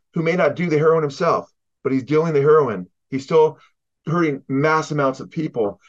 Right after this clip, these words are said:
And the Bible forbids witchcraft. And the Bible tells us in Revelation twenty-one eight and twenty-two fifteen,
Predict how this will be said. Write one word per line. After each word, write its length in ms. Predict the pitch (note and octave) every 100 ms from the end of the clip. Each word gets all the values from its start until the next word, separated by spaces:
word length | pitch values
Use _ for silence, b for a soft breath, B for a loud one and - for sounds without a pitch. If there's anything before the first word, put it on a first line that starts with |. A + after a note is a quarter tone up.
| b
And 220 | - B2+ C3
the 40 |
Bible 320 | - E3 C#3+
forbids 460 | - C3+ D3 G3 D#3+
witchcraft. 500 | C3+ - C3 A2+ B2
And 60 |
the 40 | A2
Bible 240 | B2+ A#2+
tells 340 | - D3 D#3 B2+
us 120 | A#2
in 60 |
Revelation 460 | A2+ A#2+ B2 A2+ A#2
twenty-one 420 | - C3+ B2+ G#2+
eight 320 | G2+ A2 C3+ _ b b b
and 180 | A#2 C#3
twenty-two 480 | - D3 C#3 C#3+ C3
fifteen, 720 | C3+ B2 - D3 C3 G2+